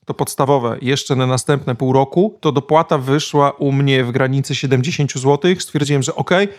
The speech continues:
wchodzę to, przynajmniej będę w stanie sprawdzić, jak to wygląda, jak,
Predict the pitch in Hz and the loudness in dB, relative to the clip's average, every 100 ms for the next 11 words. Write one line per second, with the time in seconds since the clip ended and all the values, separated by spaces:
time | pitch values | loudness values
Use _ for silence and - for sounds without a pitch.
0 | _ - 160 165 202 214 - 156 143 147 | _ 0 2 2 0 -2 0 0 2 4
1 | 143 143 156 131 123 - 165 143 120 127 | 2 2 0 -2 -2 0 0 0 -2 -2
2 | - 120 120 147 151 143 139 135 131 | -2 -2 0 2 2 2 0 -2 -4